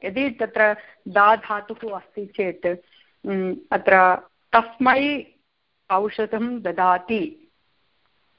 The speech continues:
कस्मै? राजेशाय। चतुर्थी रूपम्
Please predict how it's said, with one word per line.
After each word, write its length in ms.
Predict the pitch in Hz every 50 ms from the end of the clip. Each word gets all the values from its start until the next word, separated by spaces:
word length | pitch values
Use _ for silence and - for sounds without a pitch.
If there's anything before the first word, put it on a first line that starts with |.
| _ _ _ _ _ _ - 269
कस्मै? 460 | 269 269 - - 277 269 254 254 262 254 _ _ _ _ _ _ _ _ _ _ _ -
राजेशाय। 1000 | - 180 185 185 180 185 196 196 196 196 - 185 170 170 170 170 170 175 202 220 - - - _ _ _ _ _ _ _ _ _ _ _ _ _ _ _ _ _ _ _ -
चतुर्थी 500 | 214 214 - 240 226 190 175 - 233 208
रूपम् 300 | 202 190 190 - 262